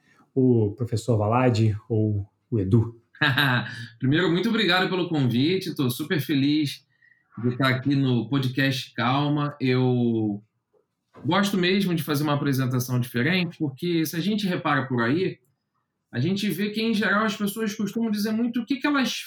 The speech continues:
Speaker 2: fazem, mas não quem elas são. E eu não posso simplesmente dizer que eu faço alguma coisa. Quem eu sou primeiro? Então vamos lá. Eduardo Valadares, eu tenho quarenta e dois anos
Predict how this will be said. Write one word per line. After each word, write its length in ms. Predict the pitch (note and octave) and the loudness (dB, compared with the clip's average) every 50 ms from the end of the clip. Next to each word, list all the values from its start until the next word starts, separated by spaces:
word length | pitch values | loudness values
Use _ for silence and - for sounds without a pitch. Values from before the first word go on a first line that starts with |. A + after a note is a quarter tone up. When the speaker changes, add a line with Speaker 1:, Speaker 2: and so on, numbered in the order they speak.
| - - | -14 -4
Speaker 2:
fazem, 540 | - D#3+ D#3+ E3+ F#3 F#3+ F3 F3+ G3+ G#3 G#3 | -2 0 2 2 2 0 -2 -2 -2 0 0
mas 260 | G3+ G3+ G3+ F#3+ D#3+ | 0 0 0 0 -2
não 240 | E3+ F3 F#3 G#3 G#3 | -2 -2 -2 -2 -2
quem 240 | G#3 A3 A3 G#3+ A3 | -2 -2 -2 -2 -2
elas 360 | A3 A3 A#3 A#3+ A3+ G3+ - - - | -2 0 0 -2 -2 -2 -6 -8 -8
são. 360 | F#3+ F3+ G3 G3+ G3+ G3+ G3 - _ _ _ _ _ _ _ _ _ _ - | -4 -2 0 0 0 -2 -4 -10 _ _ _ _ _ _ _ _ _ _ -4
E 40 | G#3 | -2
eu 80 | C4 E4 | 0 0
não 180 | F4+ E4 - | 0 0 0
posso 400 | G3+ G3+ A3 A3 G3+ G3 - E3+ | 0 0 2 2 2 0 -2 -6
simplesmente 880 | - - F#3+ E3 F#3 F3 E3+ C#3+ C3 C3 C3+ C#3+ D3+ E3 E3 E3 - C#3 | -8 -8 -8 -4 -2 0 0 0 2 0 0 0 0 0 -2 -2 -4 -4
dizer 460 | C3+ C#3 C3+ A#2+ A#2+ C3 C3+ D3 C#3+ | -2 -2 -2 0 0 0 0 0 -2
que 460 | - - - D#3 D3+ C#3+ C3+ B2+ B2+ - - _ _ _ _ _ _ _ _ _ _ | -4 -4 -2 0 0 0 0 0 -2 -6 -10 _ _ _ _ _ _ _ _ _ _
eu 140 | A2+ C#3 C3+ | 0 0 0
faço 560 | B2+ - - - C#3+ D3+ D#3+ D#3 C#3 - D#3+ | 0 -4 -4 0 0 2 2 0 0 -2 -2
alguma 340 | C#3+ C#3 C#3+ D3 C#3 C3 B2 | 0 0 2 2 0 0 0
coisa. 320 | - B2+ B2 A#2+ A2+ A#2+ | 0 0 0 0 0 -2
Quem 140 | B2+ - C4 | -2 -2 0
eu 120 | C#4 C4 A3 | 0 0 0
sou 240 | - - G3+ F#3 | -2 -2 -4 -4
primeiro? 360 | E3+ E3+ E3 C#3+ B2+ A#2+ A2+ G2+ | -2 0 0 2 2 2 2 0
Então 200 | G#2+ - A3 A3 | 0 -2 -2 0
vamos 200 | A#3 G#3+ F#3 D3+ | 0 2 2 2
lá. 260 | B2+ A2 G2+ - - _ _ - B2+ - | 0 0 -2 -4 -10 _ _ -20 -14 -6
Eduardo 360 | - D#3 D#3+ G3+ A3 A#3 A3 | -6 -4 0 0 2 2 2
Valadares, 680 | G3+ A3+ G#3+ G3+ E3 D3+ D#3 E3+ F#3+ G3 G3 F#3+ E3+ D#3+ | 2 2 2 2 2 2 2 2 2 2 2 0 0 0
eu 120 | E3+ E3 D3 | 0 -2 0
tenho 220 | F3 E3+ E3 E3 | -2 -2 -2 0
quarenta 320 | E3 D#3 D#3 E3+ E3+ F3 | 0 2 2 0 0 0
e 60 | F3 E3 | 0 0
dois 280 | E3+ E3 D3 B2+ B2 | 2 2 2 0 0
anos 540 | C3 C3+ D3 E3 F3+ F3+ F3+ F3 - - _ | 0 0 0 0 0 -2 -2 -6 -10 -14 _